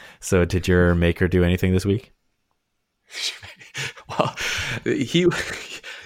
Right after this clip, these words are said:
Speaker 2: he was a slave to the manager this week. Uh,
Speaker 1: <laughs>
Speaker 2: he just cranked out lots of fits and finish and polish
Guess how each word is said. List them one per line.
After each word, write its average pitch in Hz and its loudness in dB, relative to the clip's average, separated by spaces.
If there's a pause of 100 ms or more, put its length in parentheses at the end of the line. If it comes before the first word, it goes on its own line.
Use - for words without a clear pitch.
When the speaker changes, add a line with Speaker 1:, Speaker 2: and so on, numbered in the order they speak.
(120)
Speaker 2:
he 180 2
was 151 6
a 107 2
slave 104 2
to - -2
the 92 0
manager 95 0
this 92 -4
week. - -6 (180)
Uh, 98 0
Speaker 1:
<laughs> 98 -4
Speaker 2:
he 107 -2
just - -2 (360)
cranked 113 -2
out 101 0 (240)
lots 98 -4
of 87 -6 (320)
fits - -4
and 87 -6
finish - -4
and 90 -12
polish 87 -4